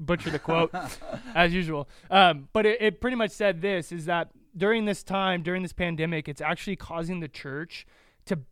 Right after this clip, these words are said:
Speaker 1: be the church that God calls us to be, and that's the church of every day rather than the church of Sunday morning.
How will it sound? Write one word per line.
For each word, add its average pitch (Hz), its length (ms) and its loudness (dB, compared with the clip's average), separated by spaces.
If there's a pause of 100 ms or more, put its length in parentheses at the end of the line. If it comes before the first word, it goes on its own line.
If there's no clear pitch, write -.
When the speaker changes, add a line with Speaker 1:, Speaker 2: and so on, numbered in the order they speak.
(120)
Speaker 1:
be 185 260 0
the 185 100 -2
church - 360 -6
that 139 120 -8
God 131 220 -6
calls 139 240 -12
us - 60 -18
to 135 100 -12
be, 135 320 -6
and 170 100 -4
that's 185 220 0
the 196 80 -4
church 175 380 -6
of 156 160 -10
every 147 320 -8
day 135 420 -6 (320)
rather 180 380 2
than 175 140 -2
the 156 60 -6
church 151 400 -6
of 147 80 -12
Sunday 139 300 -10
morning. 113 440 -16